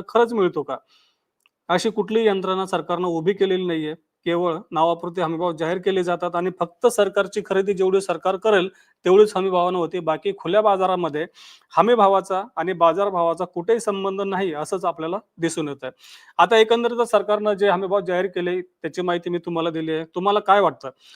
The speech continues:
सरकारनं जे काही हमीभाव जाहीर केले, ते पुरेसे आहेत का?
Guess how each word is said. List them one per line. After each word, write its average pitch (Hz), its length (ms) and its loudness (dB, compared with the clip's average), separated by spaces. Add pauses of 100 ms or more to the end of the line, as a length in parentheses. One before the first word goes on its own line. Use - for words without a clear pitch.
(140)
सरकारनं 220 460 2
जे 220 140 2
काही 214 180 2
हमीभाव 202 320 0
जाहीर 185 260 2
केले, 185 260 -2
ते 185 120 -4
पुरेसे 190 440 0
आहेत 185 140 4 (100)
का? 175 120 -4